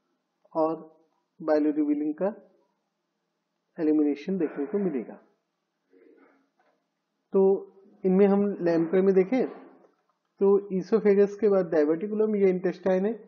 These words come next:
osmoregulation, डाइजेस्टिव एंजाइम, फैट एब्जॉर्प्शन एंटीरियर रीजन में, प्रोटीन एब्जॉर्प्शन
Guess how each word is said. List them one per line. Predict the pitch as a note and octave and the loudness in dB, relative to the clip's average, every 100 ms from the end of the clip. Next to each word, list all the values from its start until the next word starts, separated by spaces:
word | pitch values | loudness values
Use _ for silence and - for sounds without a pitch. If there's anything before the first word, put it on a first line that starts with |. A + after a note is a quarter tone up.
| _ _ _ _ _ _ _ _ _ _ _ _ D3+ | _ _ _ _ _ _ _ _ _ _ _ _ -8
osmoregulation, | D3+ F3+ E3+ E3 E3+ F3 F3+ G#3+ A#3 _ _ _ _ _ _ _ _ _ _ _ - | -6 -2 -2 0 0 -2 -2 -10 -10 _ _ _ _ _ _ _ _ _ _ _ -8
डाइजेस्टिव | C#3+ C#3 C#3 D3+ - E3+ | -2 -2 -2 -8 -4 -2
एंजाइम, | E3 E3 F#3 G#3+ - _ _ _ _ | -2 -2 -2 -4 -12 _ _ _ _
फैट | F#3 E3+ E3+ | 0 2 0
एब्जॉर्प्शन | D#3 D#3 D#3+ E3 E3+ | -2 0 -2 -2 -2
एंटीरियर | D3 D3+ E3+ E3+ F3 | -2 -4 -4 -2 0
रीजन | F3+ F#3+ | -2 -2
में, | G3 G#3+ A3 - _ _ _ _ _ _ _ _ - | -2 -2 -6 -20 _ _ _ _ _ _ _ _ -4
प्रोटीन | E3+ F3+ F3+ | -4 0 0
एब्जॉर्प्शन | D#3 D3 D#3 - G#3+ | -2 0 -2 0 -8